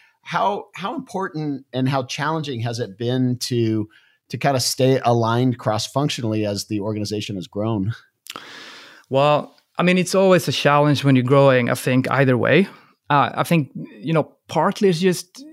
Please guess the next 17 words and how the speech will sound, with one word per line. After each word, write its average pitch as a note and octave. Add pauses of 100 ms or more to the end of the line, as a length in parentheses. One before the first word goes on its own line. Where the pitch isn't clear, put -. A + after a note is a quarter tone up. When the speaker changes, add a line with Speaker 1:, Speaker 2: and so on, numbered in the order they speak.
(100)
Speaker 2:
informing F3
people D#3
about B2+
what's C3
going B2+
on F3 (220)
becomes A#2
a C3+
challenge. A#2 (360)
Like, C3 (100)
everyone D#3+
have C#3
this, B2
having C#3+
the B2+
same C#3+
information. C3